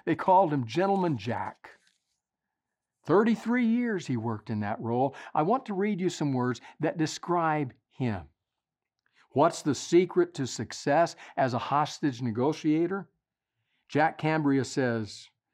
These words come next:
"The very good negotiators, I think, are the ones with life stories, particularly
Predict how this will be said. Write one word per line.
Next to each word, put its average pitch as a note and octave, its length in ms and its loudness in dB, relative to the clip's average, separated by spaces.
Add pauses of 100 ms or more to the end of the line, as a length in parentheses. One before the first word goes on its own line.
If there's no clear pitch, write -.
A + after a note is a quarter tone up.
(300)
"The A#2+ 100 -2
very E3+ 320 6
good G#3 220 2
negotiators, C3 680 0
I D#3+ 160 0
think, C#3+ 280 -2 (220)
are C3 120 2
the B2 100 2
ones D#3 320 4
with C#3+ 160 0
life D3+ 440 2
stories, F#2 800 -8 (480)
particularly C#3+ 1040 -4